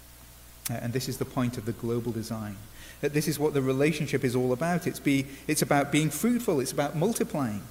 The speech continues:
It's about bearing witness to God. Firstly, by passing on the word of God, uh, uh, uh, amongst them to their children and their children's children, but it's more than that. Israel were intended to be a holy nation, a light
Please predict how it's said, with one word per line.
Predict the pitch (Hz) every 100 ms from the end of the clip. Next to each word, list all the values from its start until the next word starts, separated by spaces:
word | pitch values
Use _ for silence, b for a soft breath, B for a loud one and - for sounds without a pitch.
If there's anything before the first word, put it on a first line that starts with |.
| - - B B
It's | 156 160
about | 165 147 143
bearing | 147 160 147
witness | 175 170
to | 165
God. | 196 220 - - - - - - - B B B
Firstly, | 135 - 160 170 208
by | 143
passing | 131 - 165 175 156
on | 147
the |
word | 135 131 160
of | 175
God, | 160 175 185
uh, | - 135 131
uh, | 139 - - - - - -
uh, |
amongst | 131 127 139 185 -
them | 190 190
to | 185
their | 127
children | 117 - 175 175 180
and | 147
their | 120
children's | - 151 143 143 131
children, | - 143 185
but | 170 170
it's | 165
more | 160 196
than | 214 175
that. | 117 - - - - B B B
Israel | 165 190 - 180
were | 165 156 147
intended | 143 - 196 185
to | 151
be | 139
a | 139
holy | 143 175 170
nation, | 160 208 - 143
a | 135
light | 147 202 185 -